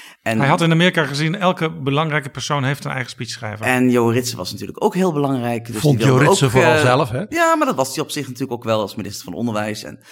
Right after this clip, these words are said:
Speaker 1: ehm, en die wilde ook een speechschrijver. En er waren natuurlijk wel mensen die schreven persvoorlichters, die dat ook heel, sommigen ook dat, die dat heel goed deden, hè. Laten we dat niet, eh, eh, Jan-Jaap Knol, eh, Kees Breedveld, er waren echt wel mensen die dat, eh, heel goed deden.
Speaker 2: Ja, maar het was niet standaard.
Speaker 1: Maar het was niet
Speaker 2: Het was geen
Speaker 1: hun
Speaker 2: standaardvoorziening
Speaker 1: werk.
Speaker 2: op een ministerie.
Speaker 1: Precies, het was niet, eh,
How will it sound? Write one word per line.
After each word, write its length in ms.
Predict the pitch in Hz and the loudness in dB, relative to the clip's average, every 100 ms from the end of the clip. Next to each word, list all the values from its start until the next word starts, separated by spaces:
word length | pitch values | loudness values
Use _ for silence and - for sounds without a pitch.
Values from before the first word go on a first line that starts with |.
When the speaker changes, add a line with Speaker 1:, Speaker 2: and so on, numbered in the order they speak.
| - - - - _ | -20 -20 -20 -20 _
Speaker 1:
ehm, 320 | - 127 131 127 - - | -2 2 2 0 -4 -6
en 120 | - 196 | 0 2
die 100 | 208 | 4
wilde 200 | 190 160 | 4 4
ook 120 | 180 | 2
een 60 | |
speechschrijver. 560 | 170 185 - 156 151 143 | 0 -2 0 2 2 2
En 100 | 139 | 0
er 60 | 143 | 4
waren 240 | 180 202 | 4 4
natuurlijk 280 | 185 175 147 | 2 2 2
wel 100 | 151 | 2
mensen 260 | 143 135 135 | 2 0 -4
die 80 | 120 | -6
schreven 380 | - 143 147 | -2 0 -2
persvoorlichters, 520 | 139 131 - 131 120 135 | -4 -6 -4 -6 -4 -2
die 80 | 151 | 0
dat 120 | 143 | 0
ook 120 | 151 | 0
heel, 220 | 165 156 | 0 0
sommigen 340 | 143 190 170 151 | 0 0 0 0
ook 280 | 156 - - | -2 -8 -4
dat, 180 | 143 - | -2 -2
die 100 | 139 | 0
dat 160 | 151 127 | 2 2
heel 180 | 151 147 | 2 0
goed 260 | - 233 | 0 0
deden, 320 | 131 113 104 120 | 2 2 2 0
hè. 60 | |
Laten 260 | 160 143 139 | 0 -2 -2
we 60 | 131 | -4
dat 180 | 123 | -4
niet, 280 | 139 143 - 135 | -6 -8 -6 -2
eh, 320 | 127 127 127 123 - - - - | -2 0 -4 -8 -18 -20 -20 -6
eh, 520 | 139 139 92 107 120 | -4 -2 -2 -2 0
Jan-Jaap 460 | 123 123 117 113 - | 2 2 2 0 -2
Knol, 500 | 131 131 139 135 85 | 0 2 0 0 -2
eh, 220 | 104 107 | -4 -4
Kees 240 | 120 107 | -4 -4
Breedveld, 480 | - 131 131 131 117 | -2 -2 0 -2 -2
er 60 | 120 | 0
waren 300 | 117 113 117 | -2 -2 -6
echt 200 | 147 - | -6 -2
wel 120 | 120 | 0
mensen 320 | 123 117 120 | 0 -2 -4
die 100 | 117 | -4
dat, 280 | 117 117 - | -4 -4 -4
eh, 60 | 110 | -2
heel 200 | 110 143 | 0 -2
goed 200 | 120 110 | -2 -2
deden. 280 | 151 143 151 | 0 0 -2
Speaker 2:
Ja, 120 | 123 | -4
maar 100 | 131 | -6
het 80 | 131 | -4
was 120 | 156 | 0
niet 180 | 160 170 | 0 0
standaard. 420 | - 175 175 160 | 0 0 2 4
Speaker 1:
Maar 100 | 160 | 4
het 100 | 190 | 4
was 200 | 202 185 | 2 4
niet 140 | 226 247 | 4 4
Speaker 2:
Het 100 | 135 | 2
was 140 | - | 2
geen 100 | 180 | 4
Speaker 1:
hun 80 | 185 | 6
Speaker 2:
standaardvoorziening 600 | 185 180 208 107 165 160 | 6 6 4 4 2 0
Speaker 1:
werk. 100 | 185 | -4
Speaker 2:
op 60 | - | -4
een 100 | 143 | -2
ministerie. 420 | 147 120 - 123 | -2 -4 -6 -4
Speaker 1:
Precies, 460 | 104 254 - - - | 0 0 0 -4 -6
het 120 | 156 | 0
was 200 | 165 165 | 0 2
niet, 460 | 185 180 - - - | 0 0 -6 -10 -6
eh, 460 | 123 139 131 131 | 0 0 0 0